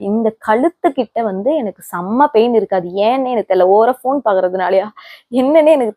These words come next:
தெரியல, இந்த இடம் பெயின் வந்து ரொம்ப ஜாஸ்தியா இருக்கு. அதுக்காகவே எனக்கு தலை சுத்தி ஒரு டைம் நான் வந்து செலைனுமே போட்டுக்கிட்டேன். ஸ்டிச்சஸ் பெயின் இருக்கான்னா கண்டிப்பா இருக்கு.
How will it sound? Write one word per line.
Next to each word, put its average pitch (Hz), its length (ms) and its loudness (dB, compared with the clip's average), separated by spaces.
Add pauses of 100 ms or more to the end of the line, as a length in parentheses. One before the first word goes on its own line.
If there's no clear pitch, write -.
தெரியல, 185 300 -2
இந்த 214 240 -4
இடம் 240 240 -4
பெயின் 220 280 0
வந்து 196 160 0 (100)
ரொம்ப 262 340 2
ஜாஸ்தியா 196 640 0
இருக்கு. 208 240 -2
அதுக்காகவே 233 720 2
எனக்கு 214 240 -2
தலை 202 140 2
சுத்தி 247 320 -10
ஒரு 190 140 -2
டைம் 220 200 0
நான் 185 140 0
வந்து 233 140 0 (100)
செலைனுமே 220 580 0
போட்டுக்கிட்டேன். 190 540 0 (600)
ஸ்டிச்சஸ் 466 540 0
பெயின் 254 240 4
இருக்கான்னா 214 360 0 (240)
கண்டிப்பா 254 640 0 (120)
இருக்கு. - 220 -4